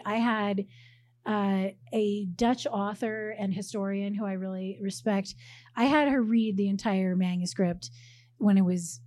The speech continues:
more or less done. And I just said, "Please just flag anything in there that looks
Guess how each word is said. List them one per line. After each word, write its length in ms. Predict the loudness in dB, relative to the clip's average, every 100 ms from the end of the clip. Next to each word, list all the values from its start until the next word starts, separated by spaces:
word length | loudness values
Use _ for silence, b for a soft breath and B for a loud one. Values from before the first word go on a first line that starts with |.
| 0
more 280 | 4 4 4
or 80 |
less 280 | 2 0 -2
done. 520 | 0 0 2 2 -2 -4 b b b
And 100 | -4 -2
I 80 |
just 240 | -2 -4 -2
said, 260 | -2 -2 -6 -18 -6
"Please 500 | 0 4 4 4 0
just 200 | -4 0
flag 300 | 0 2 -2 -2
anything 600 | 2 4 4 2 2 2
in 160 | 4
there 160 | 4 4
that 140 | 2
looks 280 | 0 -2 -6